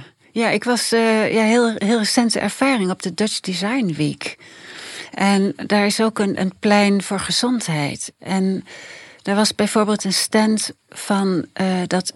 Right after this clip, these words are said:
zo ongelooflijk veel mensen, ik geloof voornamelijk vrouwen, maar ik denk ook mannen, pijn bij het vrijen hebben.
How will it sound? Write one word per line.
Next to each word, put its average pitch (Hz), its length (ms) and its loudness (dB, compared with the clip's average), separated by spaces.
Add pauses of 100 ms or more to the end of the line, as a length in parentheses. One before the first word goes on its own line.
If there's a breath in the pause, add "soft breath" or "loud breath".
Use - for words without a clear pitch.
zo 277 420 4
ongelooflijk 226 760 -2
veel 202 380 -4 (220)
mensen, 202 680 0 (340 soft breath)
ik - 200 -12
geloof 208 200 0
voornamelijk 185 520 2
vrouwen, 180 560 2 (100)
maar 175 140 -4 (500)
ik - 200 -8
denk 196 220 4
ook - 180 2
mannen, 185 340 2 (440 loud breath)
pijn 233 300 6
bij 190 180 0
het 180 140 -2
vrijen 208 520 0
hebben. 151 420 -8